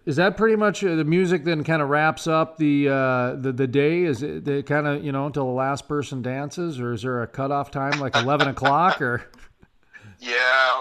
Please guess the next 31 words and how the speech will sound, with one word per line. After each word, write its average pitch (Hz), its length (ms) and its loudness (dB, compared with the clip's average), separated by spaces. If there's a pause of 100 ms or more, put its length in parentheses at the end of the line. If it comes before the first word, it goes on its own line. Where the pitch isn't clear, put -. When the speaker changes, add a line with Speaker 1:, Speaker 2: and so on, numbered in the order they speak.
Speaker 2:
you 139 140 -6
know, 156 120 -2
we 151 140 -6
always 156 280 -2
try 147 180 -2
to 135 100 -10
do 147 120 -6
the, 139 300 -4
the 135 60 2
cutoff 135 400 0
time, 139 400 0 (220)
and 110 520 -2 (220)
<clears throat> - 1040 -16
it - 60 -10
doesn't 127 220 -2
ob-, 123 320 0
ob-, 120 300 2
obviously, 120 420 -4 (100)
uh, 101 220 -2
work 120 280 -2
out 127 240 2
that 143 220 0
way, 147 120 -2 (180)
<laughs> 185 80 -2 (840)
um, 131 240 0
all 127 220 2
the 143 100 -6
time. 165 440 0
So - 160 -2
yeah, 107 220 0
we, 117 140 -6